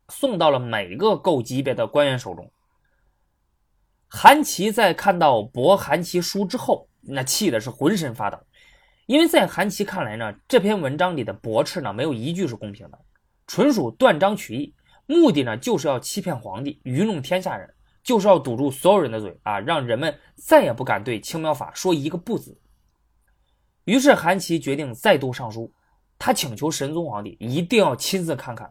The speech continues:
自己写的辩白书，然后把它公之于众，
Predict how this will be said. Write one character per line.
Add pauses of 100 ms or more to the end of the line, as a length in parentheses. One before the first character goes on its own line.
(140)
自
己
写
的
辩
白
书， (600)
然
后
把
它
公
之
于
众，